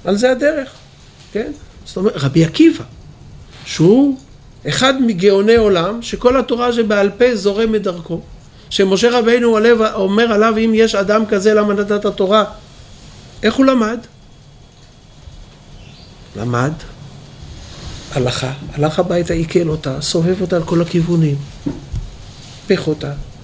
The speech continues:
הרגיש טוב בה, הלך למד הלכה נוספת. ככה זה עובד.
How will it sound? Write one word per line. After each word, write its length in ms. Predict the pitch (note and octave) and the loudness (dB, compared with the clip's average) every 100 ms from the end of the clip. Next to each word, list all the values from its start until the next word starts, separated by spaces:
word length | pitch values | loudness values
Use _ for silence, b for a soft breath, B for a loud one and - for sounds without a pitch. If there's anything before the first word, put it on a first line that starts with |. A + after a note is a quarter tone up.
| - - - - - - - | -20 -20 -20 -20 -20 -18 -6
הרגיש 300 | D#3 F#3+ - | -2 2 0
טוב 280 | - F3+ F3+ | -2 -8 -8
בה, 120 | G3+ A3 - - - | -10 -12 -18 -20 -16
הלך 240 | G3+ C4 A#3+ | -12 -10 -8
למד 220 | G3+ A3 | -6 -4
הלכה 280 | A#3 - C4 | -4 -4 -6
נוספת. 500 | C4+ - C4 - - - - - - - - - - - - - - | -8 -8 -10 -10 -18 -18 -20 -20 -20 -20 -20 -16 -12 -12 -12 -14 -14
ככה 240 | - B3 C4+ | -10 -4 -2
זה 100 | C4+ | 0
עובד. 280 | C#4 D#4+ | 0 -2